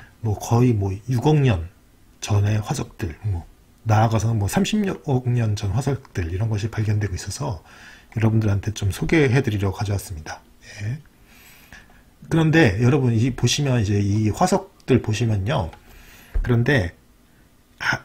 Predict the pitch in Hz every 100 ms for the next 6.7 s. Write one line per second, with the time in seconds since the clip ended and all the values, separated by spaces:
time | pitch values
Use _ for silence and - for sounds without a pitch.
0 | - - 135 120 - 214 226 175 139 -
1 | - 117 98 104 98 214 - _ - _
2 | _ _ _ _ - 151 131 127 - 139
3 | 135 120 - 254 254 196 208 214 - -
4 | 127 107 101 98 101 95 95 95 - 135
5 | 147 175 160 110 117 110 - 101 95 110
6 | 110 123 - 92 90 95 87